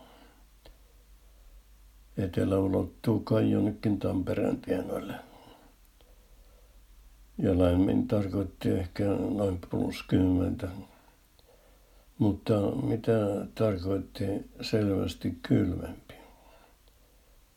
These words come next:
Ja mitä tarkoitti pohjoinen? Kuuluiko siihen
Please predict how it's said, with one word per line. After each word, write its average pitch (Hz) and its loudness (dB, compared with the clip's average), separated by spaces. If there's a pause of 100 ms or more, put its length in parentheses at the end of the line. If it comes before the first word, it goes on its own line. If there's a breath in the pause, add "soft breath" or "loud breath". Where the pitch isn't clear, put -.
(500)
Ja 113 0
mitä 101 0
tarkoitti 95 -2
pohjoinen? - 0 (1600 soft breath)
Kuuluiko 101 0
siihen 104 0